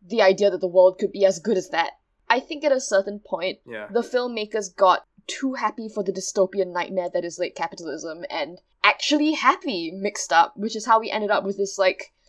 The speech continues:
Speaker 1: weird version of The Little Prince that is not sad at all. Or, like, very
Speaker 2: Yeah.
Speaker 1: only sad occasionally and, like, less so than usual.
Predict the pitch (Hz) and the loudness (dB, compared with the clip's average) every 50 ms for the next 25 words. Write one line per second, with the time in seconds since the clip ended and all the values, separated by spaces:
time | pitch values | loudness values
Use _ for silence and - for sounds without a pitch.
0 | _ _ _ _ - 202 190 185 208 240 247 262 269 240 202 202 208 202 226 226 | _ _ _ _ -14 -12 -8 -8 -2 4 8 8 8 8 6 0 0 0 0 0
1 | 226 240 233 220 185 190 202 202 196 202 208 208 - 214 214 240 247 - - 196 | -2 -2 -4 -4 -2 -2 -2 0 0 -2 -2 -2 -4 -6 -6 -6 -6 2 2 2
2 | 190 196 196 214 196 196 214 - - - - - 196 180 226 269 277 214 - - | 2 2 0 2 4 4 4 2 -2 -8 -4 2 2 4 4 4 2 0 -2 -4
3 | _ _ _ 175 175 180 226 311 403 494 508 - _ _ _ _ _ _ _ _ | _ _ _ -2 -2 0 0 0 -2 -2 -4 -10 _ _ _ _ _ _ _ _
4 | 240 269 262 262 - - 202 202 220 226 240 262 254 247 208 - - 240 233 226 | 6 6 6 4 0 -4 -4 -2 -2 -2 -2 -4 -8 -10 -12 -8 -2 0 0 0
5 | 233 247 247 247 240 - - 233 208 208 202 202 196 - 196 - 190 190 202 196 | 0 -2 -4 -4 -6 -4 2 4 4 6 4 2 0 -2 -4 -4 -4 -4 -4 -4
6 | 202 220 233 208 190 185 175 - - 170 170 175 190 - - - 190 190 185 175 | -6 -4 -4 -4 -4 -4 -6 -6 -6 -6 -4 -4 -4 -4 -4 -4 -4 -2 -4 -6
7 | 170 165 175 175 170 180 175 185 196 196 - | -8 -10 -16 -14 -12 -4 -2 -2 -2 -2 -6